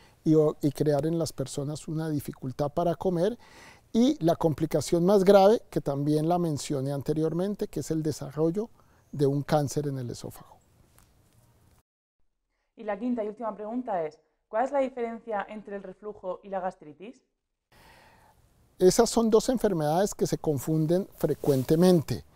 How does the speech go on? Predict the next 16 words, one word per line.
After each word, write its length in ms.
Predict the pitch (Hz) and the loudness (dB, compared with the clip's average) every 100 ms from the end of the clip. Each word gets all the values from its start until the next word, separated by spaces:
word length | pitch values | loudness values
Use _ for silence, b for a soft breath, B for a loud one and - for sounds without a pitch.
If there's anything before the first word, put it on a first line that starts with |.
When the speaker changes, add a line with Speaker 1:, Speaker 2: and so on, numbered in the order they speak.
| b b b b b b _ | b b b b b b _
Speaker 1:
Tienen 460 | 202 202 208 240 | 8 8 8 4
el 100 | 220 | 4
mismo 380 | 170 170 170 175 | 2 2 2 2
origen 400 | 196 196 175 214 | 2 2 0 -2
generalmente 960 | 185 165 139 151 160 170 175 - 175 165 | -2 -2 -2 -2 -2 -2 -2 -2 -2 0
en 160 | 143 | 0
la 80 | 131 | -2
acidez 340 | 123 - 127 131 | -4 -4 -4 -2
del 160 | 160 | -4
estómago, 640 | 180 - 160 160 165 196 - _ _ | -6 -4 -4 -4 -4 -8 -10 _ _
pero 320 | 190 190 208 208 | 4 6 4 2
se 160 | - | -2
manifiestan 720 | 190 190 190 - 156 - 175 | -2 -2 -4 -2 -4 -2 -2
en 120 | 160 | -2
órganos 400 | 139 135 151 147 | -4 -4 -4 -4
diferentes. 680 | 139 - 135 139 131 123 - | -6 -4 -2 -2 -2 -8 -14